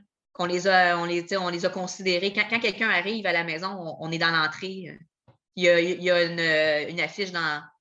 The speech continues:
dans la porte, c'est « Bienvenue, madame, une telle ».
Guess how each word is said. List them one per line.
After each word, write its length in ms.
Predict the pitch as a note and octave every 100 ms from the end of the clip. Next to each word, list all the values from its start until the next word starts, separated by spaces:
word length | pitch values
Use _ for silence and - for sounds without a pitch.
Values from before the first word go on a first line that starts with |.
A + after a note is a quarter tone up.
| -
dans 120 | D#3+
la 100 | D#3+
porte, 220 | F#3 F#3 -
c'est « 60 |
Bienvenue, 420 | E3 F3 E3 F3 F#3+
madame, 440 | E3 E3+ F3 F3
une 140 | D#3+
telle ». 500 | E3 F3 F3 F3+ F3+